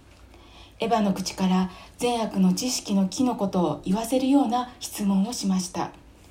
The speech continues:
このエバに、あ、この蛇に対してエバはこのように答えました。三章の二節三節。女は蛇に言った。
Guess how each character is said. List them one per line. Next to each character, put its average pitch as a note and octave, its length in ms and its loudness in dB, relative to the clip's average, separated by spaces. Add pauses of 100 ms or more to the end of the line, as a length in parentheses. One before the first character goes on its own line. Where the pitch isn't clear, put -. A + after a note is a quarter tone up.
(460)
こ A3+ 80 -8
の B3 180 -2
エ C#4+ 80 8
バ C4+ 140 8
に、 G#3+ 160 -4 (560)
あ、 F3+ 160 -6
こ A3 100 -8
の A#3+ 260 -2 (680)
蛇 A#3+ 260 -4
に G3+ 120 -2
対 G#3 160 0
し G#3 80 -4
て - 180 -2
エ G3+ 60 0
バ F#3+ 160 2
は G#3 260 2 (240)
こ - 120 -4
の G#3 100 0
よ C#4 140 8
う C#4+ 40 10
に B3+ 120 4
答 F#3+ 200 -2
え F#3+ 80 2
ま F#3 140 4
し - 120 -2
た。 - 180 -2 (1600)
三 A3+ 260 -6
章 F#3+ 240 2
の F3+ 320 4 (300)
二 G#3+ 80 -2
節 F#3+ 260 -4
三 G3 240 2
節。 F3 400 -2 (680)
女 A3+ 300 2
は G#3+ 80 2
蛇 A3 280 0
に F#3 180 8
言 - 100 -4
っ - 40 -14
た。 F3+ 200 0